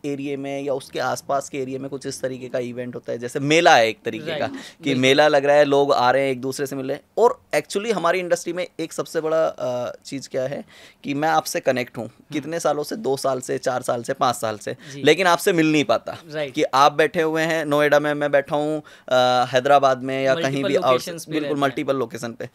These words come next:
Speaker 1: तो इससे बेनिफिट क्या हो जाता है कि हम एक दूसरे से आके वहाँ मिल लेते हैं। तो एक ये भी सबसे बड़ा बेनिफिट है। दूसरा, इसमें हम क्या करते हैं सर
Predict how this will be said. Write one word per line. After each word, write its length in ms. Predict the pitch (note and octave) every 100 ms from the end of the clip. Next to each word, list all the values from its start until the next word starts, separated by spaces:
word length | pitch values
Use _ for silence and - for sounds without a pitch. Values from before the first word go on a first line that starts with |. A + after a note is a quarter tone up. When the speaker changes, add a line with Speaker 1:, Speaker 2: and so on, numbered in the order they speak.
| - - -
Speaker 1:
तो 80 | - -
इससे 260 | D3 F3+
बेनिफिट 400 | E3+ D#3+ D#3+ E3
क्या 120 | - C#3+
हो 60 |
जाता 240 | C#3 C#3 -
है 60 |
कि 80 | D#3
हम 280 | C#3+ D#3 D#3+ C#3
एक 160 | C3+
दूसरे 320 | C#3+ C#3 D3
से 100 | C#3+
आके 260 | C3+ A#2+ -
वहाँ 240 | D#3 F#3
मिल 140 | F3 B2+
लेते 320 | A#2 G#2 G#2+
हैं। 160 | A#2 - - - -
तो 420 | E3+ F#3 F#3+ - _ _ _ _ _ -
एक 140 | E3+ E3+
ये 180 | D#3 E3+
भी 100 | F3+
सबसे 280 | - -
बड़ा 160 | D#3+ D#3
बेनिफिट 440 | D3 D3 D3+ D3+
है। 60 | D3
दूसरा, 400 | C3+ D#3+ - E3+
इसमें 380 | E3 D3 D#3+ D#3+
हम 120 | E3
क्या 200 | - D3+
करते 280 | - - C3
हैं 60 |
सर 180 | C3 D#3